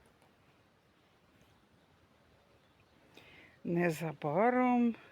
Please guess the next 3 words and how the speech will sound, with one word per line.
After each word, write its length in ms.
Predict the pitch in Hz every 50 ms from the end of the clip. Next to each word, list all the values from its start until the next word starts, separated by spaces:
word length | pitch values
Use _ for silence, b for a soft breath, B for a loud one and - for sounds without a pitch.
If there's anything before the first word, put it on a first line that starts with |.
| B
і 100 | - 208
косовиця, 1300 | 214 - - 185 170 - - - 160 151 147 156 160 165 165 160 151 - - - - 151 147 135 131 131 127 - - - 127 131
жнива. 840 | 143 143 143 143 139 139 165 196 226 254 262 262 254 247 240 240